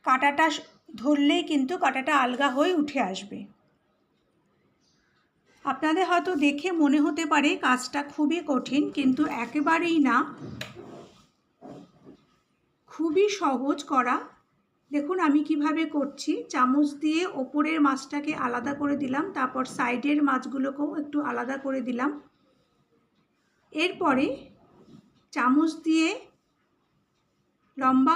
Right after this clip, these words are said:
কাঁটাটা আলতো করে বার করে আনবো। লোটে মাছের আর কোনো কাঁটা থাকে না, এই একটাই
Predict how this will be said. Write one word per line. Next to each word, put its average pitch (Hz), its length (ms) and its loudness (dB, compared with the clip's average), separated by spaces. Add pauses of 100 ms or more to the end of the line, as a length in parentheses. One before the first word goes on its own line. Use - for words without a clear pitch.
কাঁটাটা 262 400 -2 (500)
আলতো 262 260 -2 (100)
করে 285 180 0 (120)
বার 240 140 4 (100)
করে 226 200 -4
আনবো। 202 280 -4 (140)
লোটে 269 260 0
মাছের 339 400 -2 (160)
আর 269 100 2 (140)
কোনো 311 180 0 (100)
কাঁটা 269 300 -2
থাকে 294 220 -2
না, 247 120 -4 (120)
এই 269 60 -4 (160)
একটাই 311 360 -4